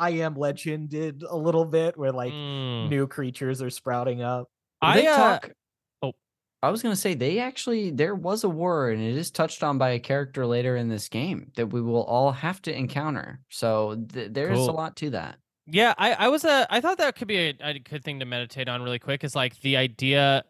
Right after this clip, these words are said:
Speaker 2: of, like, the world of this, like, that, um, first of all, it's unusual in a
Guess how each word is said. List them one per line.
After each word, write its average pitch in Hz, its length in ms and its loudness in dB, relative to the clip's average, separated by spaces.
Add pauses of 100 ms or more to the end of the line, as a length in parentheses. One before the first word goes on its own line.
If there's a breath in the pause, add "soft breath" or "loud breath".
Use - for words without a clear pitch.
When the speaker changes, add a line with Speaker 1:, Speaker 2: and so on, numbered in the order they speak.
Speaker 2:
of, 123 340 0
like, 127 260 0
the 127 200 -4
world 143 600 0
of 175 360 -2
this, 202 680 -2
like, 143 520 -2
that, 143 340 0
um, 123 420 0 (540 soft breath)
first 247 240 2
of 226 80 2
all, 196 160 8
it's 165 200 0
unusual 175 540 0
in 156 60 0
a 131 160 -4